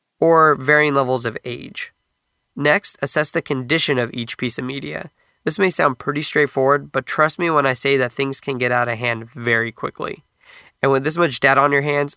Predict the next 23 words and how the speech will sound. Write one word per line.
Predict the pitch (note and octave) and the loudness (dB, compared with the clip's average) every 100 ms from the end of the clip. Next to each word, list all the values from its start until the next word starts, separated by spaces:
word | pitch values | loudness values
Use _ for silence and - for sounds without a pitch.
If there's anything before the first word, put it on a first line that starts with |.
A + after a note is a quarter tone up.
| - | -4
organization | C#3+ C#3+ C#3+ B2+ B2+ C3 C#3 | -2 0 -2 -2 -2 -4 -6
is | C3+ A#2 | -8 -6
a | A#2 | -6
necessity. | A#2 - C3+ A#2+ - E2 - _ _ _ - | -6 -4 -4 -4 -6 -10 -12 _ _ _ -2
I | C#3 | 2
recommend | D3 F3 E3 D#3 D3+ | 2 2 2 2 2
making | C#3 C#3 D3 | -2 -2 -4
a | C3 | -2
list | C3 C3 - | -4 -4 -4
with | B2 | -10
three | - E3+ | -6 -6
columns, | D3+ B2+ C3 - - - - | -2 -4 -4 -10 -14 -12 -2
one | C#3+ | -2
for | D#3+ | 0
the | E3 | -2
name | D#3+ C#3+ C3 | 2 2 2
of | |
the | B2 | -2
media, | B2 A#2 A#2 C3 _ | -2 -2 -4 -6 _
one | C#3+ C3 | -4 -4
for | - | -4
the | B2 | -6
type, | A#2 C#3+ D#3 | -6 -8 -10